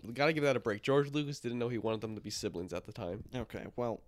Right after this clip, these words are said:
Speaker 2: <laughs>
Speaker 1: Unless George Lucas is in some really, really weird stuff.
Speaker 2: Unless George Lucas was raised in West Virginia.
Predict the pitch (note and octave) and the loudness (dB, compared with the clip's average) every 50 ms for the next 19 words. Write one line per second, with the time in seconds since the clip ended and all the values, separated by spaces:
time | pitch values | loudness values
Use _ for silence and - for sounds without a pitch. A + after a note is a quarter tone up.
0 | - - - - - - - - A#2+ B2 B2+ C3 C3+ - - C#3+ C3+ C3+ B2 B2+ | -10 -8 -6 -4 -2 -2 0 2 4 8 8 8 8 8 6 6 6 6 6 2
1 | C3 B2+ B2+ A#2+ B2 B2+ B2+ - B2 G#2 G#2 A2+ B2+ C#3 D3+ D3+ C3+ A#2 A#2 B2 | 2 2 2 0 0 0 0 0 -2 0 0 0 2 2 2 2 0 0 0 0
2 | C3 C3+ C#3+ C#3+ C3+ A#2 A2+ A#2+ B2 B2 B2 A2+ - - G2 - C3 B2 A#2+ G#2+ | 2 2 2 2 0 2 2 0 0 0 -2 -4 -6 -10 -2 2 4 4 4 4
3 | - - - B2 A#2+ G#2+ G2 G2+ G#2 G#2 G#2+ - G#2+ G#2 - - - - - - | 2 -2 0 0 0 0 0 -2 -2 -2 -4 -4 -6 -8 -10 -12 -16 -20 -20 -12
4 | - G#2+ G#2+ G#2 G#2 F2+ - G2+ G2+ G2+ G#2 G#2 - - A2 G#2 A2 G#2+ G2+ F#2 | -8 -6 -4 -4 -4 -6 -8 -8 -6 -6 -6 -6 -6 -8 -8 -4 -4 -4 -4 -4
5 | F#2 | -6